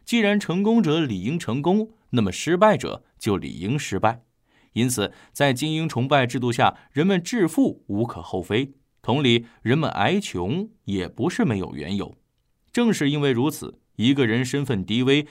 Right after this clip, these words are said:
其境遇固然令人同情，但一切也是咎由自取。在过去，贵族阶层多是世袭其家族的钱财和庄园，而今，精英统治的经济体系下的富裕阶层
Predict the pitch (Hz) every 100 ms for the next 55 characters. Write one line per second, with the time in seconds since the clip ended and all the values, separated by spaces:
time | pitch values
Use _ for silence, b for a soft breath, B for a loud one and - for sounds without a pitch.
0 | B - - 185 190 262 185 127 95 -
1 | 247 208 104 95 156 135 104 143 - 120
2 | 202 - - - _ _ - 104 - 95
3 | 131 185 254 151 - _ - - - 85
4 | - 180 208 123 107 135 101 - 73 -
5 | _ _ _ _ _ _ _ - 196 196
6 | 180 226 - _ _ _ 269 254 127 123
7 | 127 123 98 113 127 165 170 170 98 -
8 | 233 185 - 247 - 104 - 190 196 110
9 | 139 120 92 143 185 98 101 82 151 180
10 | 90 90 165 - _ _ 117 147 147 165
11 | - _ - 214 233 240 254 - 113 117
12 | 139 120 - 151 131 - 92 87 107 113
13 | 92 90 233 233 135 104 127 123 98